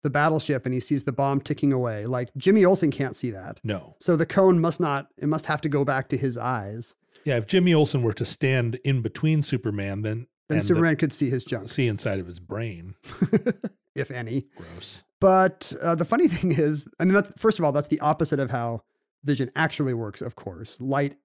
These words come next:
Speaker 1: enters through a little hole in our eye and not the other way around.
Speaker 2: And then is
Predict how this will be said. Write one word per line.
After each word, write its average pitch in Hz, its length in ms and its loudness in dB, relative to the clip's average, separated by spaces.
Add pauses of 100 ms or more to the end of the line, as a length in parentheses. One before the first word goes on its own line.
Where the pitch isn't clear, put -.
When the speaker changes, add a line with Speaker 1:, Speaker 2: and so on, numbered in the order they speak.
(120)
Speaker 1:
enters 147 360 0
through 143 240 0
a 127 40 -2
little 120 220 -4
hole 120 460 -4 (520)
in 139 120 -2
our 120 200 -4
eye 113 400 -8 (140)
and 113 300 -6
not 120 200 -4
the 123 80 -4
other 117 160 -6
way 107 120 -6
around. 107 460 -8 (160)
Speaker 2:
And 147 140 2
then 175 100 4
is 143 280 0